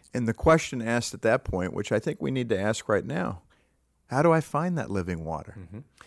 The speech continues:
Speaker 2: We're back to, I think, the good news that God's Son came to live, to show me how to live, to die, that my sins would be paid for,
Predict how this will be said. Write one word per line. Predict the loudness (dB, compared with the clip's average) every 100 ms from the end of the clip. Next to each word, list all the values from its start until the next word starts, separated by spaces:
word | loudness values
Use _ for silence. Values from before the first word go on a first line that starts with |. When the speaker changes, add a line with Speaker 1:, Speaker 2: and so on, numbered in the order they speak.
| -20 _ _ _ _ -6
Speaker 2:
We're | -2
back | 2 2 2 0
to, | 2 2 -2
I | -4
think, | -2 -4 -4 -10 _ _ _
the | -8 -2
good | 0 2
news | 2 2 0 -6 -12 _ _ _ _ _ _ _
that | -4 -2 -2
God's | 0 2 2 2 -2
Son | 0 0 2 0 -2
came | -2 -2 -2 -4 -6 _ _ _ _ _ _ _ _ _ _
to | -4
live, | 0 4 4 4 -4 _ _ _ _ _ -16
to | -6
show | -2 0
me | 0 -2
how | -2 -4
to | -4
live, | -10 -10 -14 -20 _ _ _
to | -6
die, | 0 2 4 4 2 -2 _ _ -12
that | -8 -6
my | -4 -4 -4
sins | -4 -6 -6
would | -8 -8
be | -8
paid | -6 -8 -8
for, | -12 -14